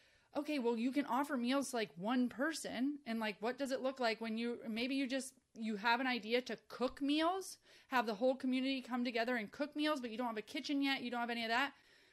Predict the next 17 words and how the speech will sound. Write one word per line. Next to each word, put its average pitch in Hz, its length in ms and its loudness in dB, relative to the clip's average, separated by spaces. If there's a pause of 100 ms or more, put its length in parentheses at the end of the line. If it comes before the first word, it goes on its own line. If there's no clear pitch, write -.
(240)
but 247 140 -6
you 226 120 -2
can 226 140 -6
go 202 140 0
buy 170 260 -4
a 320 120 2
meal. 254 400 0 (100)
I've 247 180 6
thought 330 180 6
about 262 220 4
this 269 160 2
with 269 100 -4
my 269 160 4
own 330 160 4
programming, 190 560 2
like, 190 320 -2 (440)
uh, 220 180 4